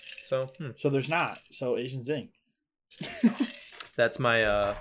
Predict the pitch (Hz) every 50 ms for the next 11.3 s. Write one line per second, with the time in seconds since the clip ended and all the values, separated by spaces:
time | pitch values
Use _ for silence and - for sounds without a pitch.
0 | - - - 123 - - 127 113 107 107 107 107 104 101 101 101 - - - 110
1 | 104 101 101 101 - - _ - - _ _ - - - _ _ - - _ -
2 | - _ _ _ _ _ _ - _ - 117 123 123 - - - 117 107 107 135
3 | 190 202 - 156 156 202 254 233 160 151 160 170 165 - - _ - 156 180 202
4 | 180 156 156 147 151 147 135 139 139 139 131 117 117 123 123 113 104 101 98 90
5 | 78 - _ _ _ _ _ - 107 95 101 98 90 92 95 - - - - -
6 | 135 151 208 196 165 160 175 165 151 151 156 - 160 131 127 127 - - 302 -
7 | - - - _ _ - - - _ _ _ _ _ _ _ _ _ _ _ 135
8 | 135 127 110 98 98 - _ _ 143 156 151 - - - 120 120 131 147 135 113
9 | - - - - - - - - - 139 143 151 156 139 123 120 143 151 151 147
10 | 156 147 151 147 131 113 110 107 110 127 117 139 135 117 104 - - - 107 104
11 | 123 127 - - -